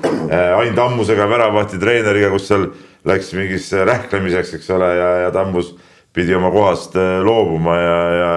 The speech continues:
ei, seal nagu siukest närvilisust on küll, et, et, et, em, et huviga vaatan, kuidas, eh, Tarmo Kink seal oma spordidirektori koha peal nagu need asjad nüüd, eh, joone peale saab. Mina, mina hoian talle pöialt, mulle Tarmo Kingi-sugused mehed,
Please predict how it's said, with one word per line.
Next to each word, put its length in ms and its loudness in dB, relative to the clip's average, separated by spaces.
ei, 200 0
seal 200 -2
nagu 140 0
siukest 220 -8
närvilisust 540 -2
on 120 -2
küll, 220 -2
et, 220 -8
et, 340 -4
et, 320 -2
em, 260 0
et 240 -4
huviga 280 2
vaatan, 320 0
kuidas, 380 0
eh, 260 2
Tarmo 280 2
Kink 300 -4
seal 200 0
oma 260 0
spordidirektori 840 -2
koha 280 2
peal 220 2
nagu 260 2
need 240 0
asjad 380 2
nüüd, 200 -6
eh, 420 0
joone 240 2
peale 180 2
saab. 320 0
Mina, 160 0
mina 140 0
hoian 180 2
talle 160 2
pöialt, 260 0
mulle 180 2
Tarmo 260 0
Kingi-sugused 500 -4
mehed, 260 -4